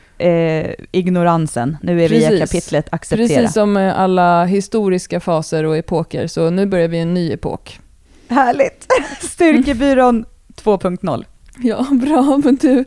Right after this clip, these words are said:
Speaker 2: vi hörs igen om en vecka. Och vi ses på Instagram och tränar live den här veckan. Vi ska bara
Speaker 1: Det
Speaker 2: bestämma
Speaker 1: gör
Speaker 2: tid
Speaker 1: vi.
Speaker 2: för det.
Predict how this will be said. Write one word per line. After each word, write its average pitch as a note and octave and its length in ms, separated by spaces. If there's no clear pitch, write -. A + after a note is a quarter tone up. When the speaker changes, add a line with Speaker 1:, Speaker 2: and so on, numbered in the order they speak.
Speaker 2:
vi A3 160
hörs C4 260
igen F3+ 220
om F3+ 140
en F3+ 60
vecka. G3 280
Och A3 160
vi B3+ 40
ses D#4+ 360
på - 140
Instagram A#3+ 580
och F#3 60
tränar F#3+ 300
live G3 300
den G3 120
här A3 80
veckan. F3+ 260
Vi F#3 80
ska - 120
bara G#3+ 100
Speaker 1:
Det G3 80
Speaker 2:
bestämma G3 220
Speaker 1:
gör F3+ 100
Speaker 2:
tid A3 80
Speaker 1:
vi. F3 80
Speaker 2:
för F3 80
det. A2+ 160